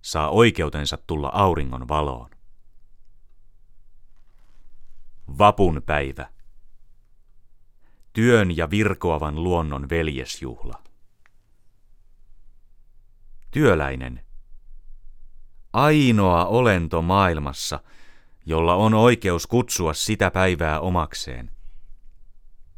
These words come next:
Hän jättää sinä päivänä ryskivät koneet, työpajan ahtaan ilman, korskan herran orjankahleet, uuvuttavan kauppavaihdon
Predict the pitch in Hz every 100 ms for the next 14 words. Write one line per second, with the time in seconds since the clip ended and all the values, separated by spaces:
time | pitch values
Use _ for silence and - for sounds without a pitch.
0 | - - 78 71 80 - - 69 65 -
1 | 71 65 73 69 65 64 64 73 87 -
2 | 76 67 65 - 82 80 69 65 - -
3 | - - - - - - - - 92 95
4 | 90 85 80 76 - 90 - - 80 73
5 | 73 90 92 78 73 65 - - - -
6 | - - - - - - - - - 123
7 | 117 - 107 95 98 110 120 107 104 107
8 | 123 131 110 95 80 80 67 67 67 64
9 | - - - 110 131 139 95 - 82 78
10 | 78 110 107 - 85 76 69 65 67